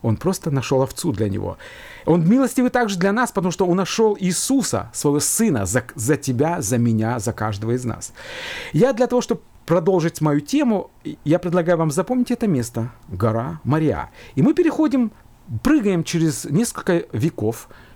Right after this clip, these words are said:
И сейчас мы у царя Давида. Давайте откройте со мной Паралипоменон,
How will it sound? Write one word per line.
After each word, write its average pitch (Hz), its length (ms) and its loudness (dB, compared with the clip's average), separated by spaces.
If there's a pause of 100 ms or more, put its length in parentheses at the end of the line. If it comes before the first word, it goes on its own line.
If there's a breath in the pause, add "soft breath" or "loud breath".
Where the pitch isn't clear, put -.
(520 loud breath)
И 151 160 0
сейчас 262 320 -2
мы 196 240 0 (340)
у 196 320 -2
царя 196 300 -2
Давида. 180 380 -4 (1000 loud breath)
Давайте 320 280 2
откройте 285 380 0
со 196 160 -2
мной 175 240 0
Паралипоменон, 160 1000 0